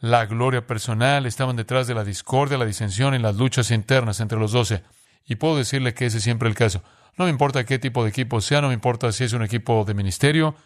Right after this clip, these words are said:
o un equipo de negocios, un equipo deportivo.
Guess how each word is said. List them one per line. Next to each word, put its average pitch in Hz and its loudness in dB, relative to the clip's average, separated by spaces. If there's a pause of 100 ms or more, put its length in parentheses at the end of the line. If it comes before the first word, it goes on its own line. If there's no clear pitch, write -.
(280)
o 117 -2
un 127 0
equipo 123 -2
de 107 0
negocios, 123 0
un 123 -4
equipo 120 -2 (380)
deportivo. 139 -2